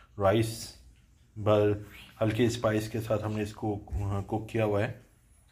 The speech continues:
बासमती राइस को। अब ये जो हम जो है ना, इसको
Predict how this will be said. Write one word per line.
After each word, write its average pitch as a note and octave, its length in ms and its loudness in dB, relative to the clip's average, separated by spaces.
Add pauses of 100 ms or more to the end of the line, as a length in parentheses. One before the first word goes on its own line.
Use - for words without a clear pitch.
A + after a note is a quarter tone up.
(480)
बासमती G2+ 460 0
राइस F#2 260 0
को। F#2 160 -12 (1120)
अब A2+ 240 0
ये B2+ 280 6
जो C3+ 160 2
हम B2+ 380 4
जो A#2 120 4
है A2+ 80 6
ना, B2+ 140 4
इसको A#2+ 680 0